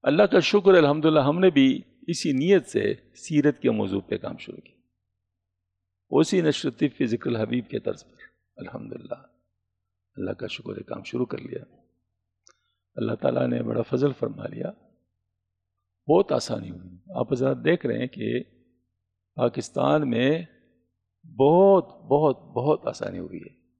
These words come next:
بالکل پاس ہی ہندوستان ہے، پاس ہی ایران ہے، دیکھ کے نظر آ، ساتھ ساتھ ہے، ایک ہی موسم میں، کوئی مختلف نہیں ہے۔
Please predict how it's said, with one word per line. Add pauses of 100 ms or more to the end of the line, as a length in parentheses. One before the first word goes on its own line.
(140)
بالکل
پاس
ہی
ہندوستان
ہے،
پاس
ہی (160)
ایران
ہے،
دیکھ
کے
نظر
آ، (2250)
ساتھ
ساتھ
ہے، (800)
ایک
ہی
موسم
میں،
کوئی
مختلف
نہیں
ہے۔